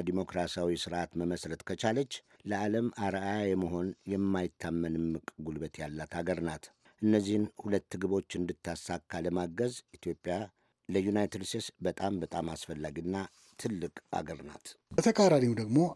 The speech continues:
Speaker 2: አሁን ያለው ሁኔታ በእጅጉ እንደሚያሳስባቸው ማሊኖወስኪ አልሸሸጉም። አሁን አለ ያሉት ቀውስ ኢትዮጵያ ልትደርስበት የምትችለውን ግብ ከወዲሁ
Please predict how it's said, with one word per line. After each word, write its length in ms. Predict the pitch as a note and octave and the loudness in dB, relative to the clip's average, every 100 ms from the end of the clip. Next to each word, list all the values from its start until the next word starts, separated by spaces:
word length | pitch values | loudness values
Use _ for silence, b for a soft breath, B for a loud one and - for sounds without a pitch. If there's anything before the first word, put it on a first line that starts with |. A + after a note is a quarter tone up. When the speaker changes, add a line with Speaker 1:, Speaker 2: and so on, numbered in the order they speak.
| - | 4
Speaker 2:
አሁን 260 | D3 F3+ G#3 | 6 8 8
ያለው 280 | D#3+ B2+ | 8 6
ሁኔታ 260 | A#2 A#2 C3+ B2+ | 6 4 4 6
በእጅጉ 320 | C3 B2 A#2 | 6 4 0
እንደሚያሳስባቸው 1000 | A#2 B2 D#3 C3 C3+ - F3 F3+ - G3 G3 B _ | 2 4 4 4 2 0 2 2 4 4 4 B _
ማሊኖወስኪ 680 | D3+ D3 D#3+ D3 D#3 D3+ - F3 F3+ - | 2 4 6 6 6 4 2 2 0 2
አልሸሸጉም። 680 | F#3 D#3 - - G#2+ G#2 F2 - - _ | 4 6 2 0 -4 -6 -10 -14 -20 _
አሁን 320 | D#3 D3+ D3+ G3+ - | 2 4 4 2 2
አለ 240 | E3 F3+ E3 | 4 6 6
ያሉት 300 | B2 A2+ - | 4 0 0
ቀውስ 260 | F3+ G3+ - - b b | 2 2 0 -8 b b
ኢትዮጵያ 420 | - C#3 - D#3 E3+ | 2 2 4 2 2
ልትደርስበት 720 | D#3 C3 F3 - D3 E3 F3 F3+ D#3+ | 0 2 4 2 0 2 4 4 4
የምትችለውን 680 | C#3 D3 F#3+ - F3+ B2+ A2+ | 4 6 4 4 2 4 2
ግብ 180 | A2+ F3+ - B B B | 4 4 2 B B B
ከወዲሁ 400 | - G#3 F#3 C#3+ | 6 6 8 6